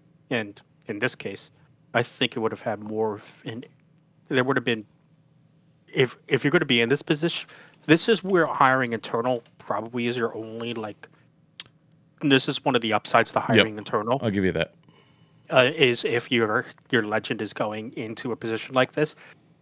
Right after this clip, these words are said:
Speaker 1: Like, uh, like for United, it probably goes a lot smoother if someone like Michael Carrick or Ryan Giggs steps into that managerial role immediately
Speaker 2: Yep.
Speaker 1: after, uh,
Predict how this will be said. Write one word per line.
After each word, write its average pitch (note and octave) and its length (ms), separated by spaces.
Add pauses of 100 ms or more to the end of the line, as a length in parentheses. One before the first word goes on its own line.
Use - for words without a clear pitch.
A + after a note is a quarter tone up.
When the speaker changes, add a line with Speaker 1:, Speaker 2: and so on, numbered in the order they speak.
Speaker 1:
Like, C3+ 200 (460)
uh, F#3+ 160 (100)
like B2 220
for C3+ 160
United, B2 480
it G#2+ 100
probably A#2+ 380
goes A2 260
a - 60
lot G#2 160
smoother A2 420
if G2+ 80
someone G#2 260
like G#2 200
Michael G#2+ 240
Carrick G#2+ 340
or G#2+ 60
Ryan G2+ 320
Giggs G2+ 260
steps - 280
into - 180
that G2+ 160
managerial G#2 540
role G#2 280
immediately G#2+ 600 (140)
Speaker 2:
Yep. F2 180
Speaker 1:
after, G#2+ 500
uh, G2+ 380